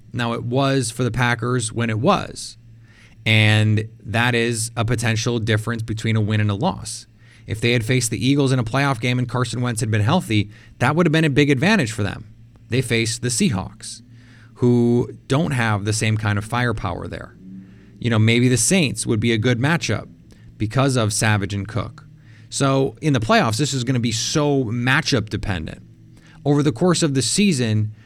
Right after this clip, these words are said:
you're not gonna face a lot of these guys, so your problems against the tight end aren't magnified in the same kind of way. And that is, that is borne out by the stats.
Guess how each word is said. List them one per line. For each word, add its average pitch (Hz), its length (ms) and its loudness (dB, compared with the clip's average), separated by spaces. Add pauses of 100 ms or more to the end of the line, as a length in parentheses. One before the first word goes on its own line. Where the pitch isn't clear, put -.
(140)
you're 143 160 2
not 151 220 0
gonna 143 160 2
face 139 320 0
a 143 40 2
lot 135 220 0
of 143 80 0
these 139 180 0
guys, 139 280 -2
so 131 180 -2
your 120 160 -2
problems 139 480 -2
against 113 300 -2
the - 60 -10
tight 107 260 0
end 117 380 2 (520)
aren't 175 240 2
magnified 127 800 2
in 104 80 -2
the 104 80 0
same 104 300 -2
kind 95 260 -4
of 92 80 -6
way. 160 160 2
And 135 100 2
that 196 160 2
is, 123 100 2 (180)
that 165 260 0
is 120 80 0
borne 131 640 -2
out 123 180 -2
by 113 160 0
the 107 60 -2
stats. - 540 -8